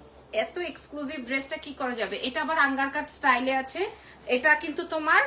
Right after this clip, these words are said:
আলিয়া কাট। তোমার ব্রেসলেটটার ওয়েট কতটুকু? দুই ভরি something। এটা আসবে হচ্ছে আমার প্যান্ট।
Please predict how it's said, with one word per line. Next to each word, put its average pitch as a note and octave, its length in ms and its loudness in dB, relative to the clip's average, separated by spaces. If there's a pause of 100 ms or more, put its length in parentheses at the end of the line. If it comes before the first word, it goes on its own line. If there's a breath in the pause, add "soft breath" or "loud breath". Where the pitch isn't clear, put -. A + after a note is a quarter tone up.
(160)
আলিয়া C4+ 300 10
কাট। C4 300 4
তোমার D#4 340 8
ব্রেসলেটটার D#4 680 6
ওয়েট C4+ 300 6
কতটুকু? C#4 600 2
দুই B3+ 220 -4
ভরি B3+ 320 -4
something। G#3 360 -4 (420 loud breath)
এটা C#4+ 260 8
আসবে E4 380 8
হচ্ছে E4+ 320 2
আমার D#4 220 4
প্যান্ট। A3 400 4